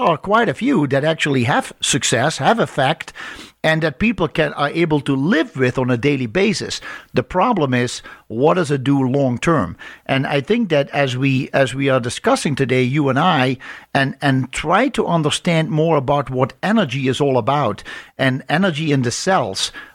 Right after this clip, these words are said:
what that means, how that comes about, and how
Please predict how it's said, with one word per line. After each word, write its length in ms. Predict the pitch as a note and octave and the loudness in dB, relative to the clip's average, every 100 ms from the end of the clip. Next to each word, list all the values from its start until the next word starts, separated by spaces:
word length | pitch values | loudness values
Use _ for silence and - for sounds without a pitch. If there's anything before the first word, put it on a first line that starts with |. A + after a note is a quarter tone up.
| - | -14
what 360 | A#2 C#3+ F#3 | -2 0 0
that 200 | G#3 D#3 | 0 -2
means, 380 | C3+ E3+ E3 C3+ | 0 2 2 0
how 260 | A2+ D3 F#3+ | 0 2 2
that 240 | E3 C#3 | 0 -2
comes 260 | D#3+ D#3 B2+ | 0 0 0
about, 500 | B2 C3+ E3+ G#2 - - - _ | -2 0 0 -2 -8 -16 -18 _
and 260 | C#3+ C3+ D3+ - | 0 0 -2 -6
how 500 | - - D#3 F3+ F#3 | -6 -2 2 2 2